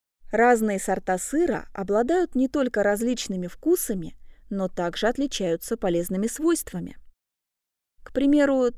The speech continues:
такие сыры, как камамбер или бри, положительно влияют на работу кишечника.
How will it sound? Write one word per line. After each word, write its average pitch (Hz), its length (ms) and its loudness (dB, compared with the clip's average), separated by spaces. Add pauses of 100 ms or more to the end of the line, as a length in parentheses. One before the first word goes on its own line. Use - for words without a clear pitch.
такие 262 380 0
сыры, 240 320 4
как - 220 -4
камамбер 226 580 4
или 233 260 2
бри, 262 320 4 (380)
положительно 220 580 0
влияют 214 380 0
на 226 100 0
работу 180 320 -2
кишечника. - 760 -8